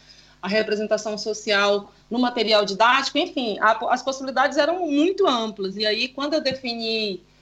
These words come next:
é, que eu ia investigar o discurso de governo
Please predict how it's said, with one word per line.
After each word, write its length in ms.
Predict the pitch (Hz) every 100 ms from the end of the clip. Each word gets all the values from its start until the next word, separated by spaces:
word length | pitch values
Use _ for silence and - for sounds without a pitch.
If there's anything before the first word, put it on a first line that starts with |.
| _ _
é, 460 | 202 208 208 202 202
que 120 | 220
eu 80 | 220
ia 100 | 233
investigar 460 | 220 220 233 202
o 60 | 202
discurso 600 | 202 - 208 208 - 202
de 120 | 180
governo 760 | 180 190 180 247 320 240 202